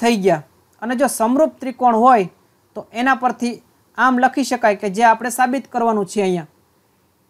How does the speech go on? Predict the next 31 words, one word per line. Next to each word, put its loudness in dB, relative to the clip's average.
સાબિત -2
કરવાનું 0
શું -6
કીધું? -4
તો -10
એ -2
બીના -2
છેદમાં -4
પી -6
ક્યુ, -2
અને -6
એ -2
ડી -2
ના 0
છેદમાં -4
પી -4
એમ. 0
તો -6
અહીંયા -2
જોઈ 0
શકાય 0
છે -6
કે -20
એ -2
બી -2
ના 0
છેદમાં -2
પી -12
ક્યુ -8
લખી -2
શકાય -2